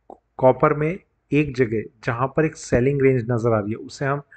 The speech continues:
अभी डिस्कस कर लेते हैं। वो प्राइस है सात सौ पैंतीस रुपये पचास पैसे, यहाँ पर ये एक सेलिंग रेंज है। इसका स्टॉप लॉस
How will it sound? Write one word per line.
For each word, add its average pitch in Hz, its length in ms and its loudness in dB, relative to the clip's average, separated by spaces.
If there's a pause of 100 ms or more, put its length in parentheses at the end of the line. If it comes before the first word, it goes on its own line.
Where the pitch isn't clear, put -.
(240)
अभी 135 180 6
डिस्कस 135 320 0
कर 127 140 0
लेते 113 260 -4
हैं। 160 80 -2
वो 139 140 6
प्राइस 127 400 0
है 160 100 -4 (460)
सात 131 360 0
सौ - 180 -4 (120)
पैंतीस 127 420 -2
रुपये 127 220 -2
पचास 117 340 -2
पैसे, 107 280 -8 (1120)
यहाँ 123 240 2
पर 113 160 -2
ये 131 160 2
एक 139 80 0
सेलिंग 127 340 2
रेंज 104 280 2
है। 98 60 -4 (1200)
इसका 190 340 2
स्टॉप 147 400 2
लॉस 165 220 2